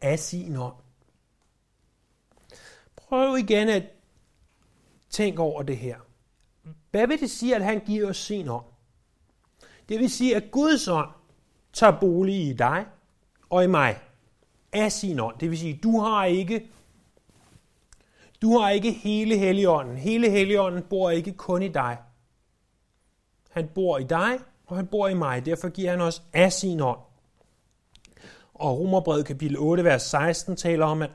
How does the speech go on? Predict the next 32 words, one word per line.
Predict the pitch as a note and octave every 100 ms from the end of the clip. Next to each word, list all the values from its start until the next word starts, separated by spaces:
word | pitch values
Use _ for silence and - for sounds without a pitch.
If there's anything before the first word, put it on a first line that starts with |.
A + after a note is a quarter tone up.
| -
ånden | F3+ F3+ F#3
selv | - G3 F3+ D3
vidner | C#3 D#3 F3+ G3 G#3 G#3
sammen | - E3+ D3+ C3+
med | B2
vores | B2+ E3 G3+ G#3
ånd | F#3 F3
om, | D3+ D#3
at | D3
vi | D3
er |
Guds | D3 D#3 D#3 -
børn. | C#3+ B2+ A#2+ _ _ _ - _ _ _ _ _ _ _ _ _ _ _ _ _ _ _ _ _ _ - _ _ _ _
Men | E3+ F3+
til | F#3+
gengæld | G3 B3 D#4 C4 D#3+ - _ _ _ - _ _ _ _ _ _ _
tror | - G#3+ G3+
jeg | F3
heller | B3+ C#4+
ikke, | G3 F#3
at | -
det | D#3+
er | F3
sådan, | F3+ - F3+ F3+ G3+ F#3+
at, | D3 - _ _ _ _ _ _ _ _ _ _ _ _ _ _ _ _ _ _ _ -
at | C#3+
hvis | D#3+ D3+ F3+
vi | F#3+
så | - A3 G#3+
vores | F#3+ G3 F#3 E3
liv | D#3+ F#3 - _ _ _ _ _ _ _ _ _ -
som, | - - - F3 D#3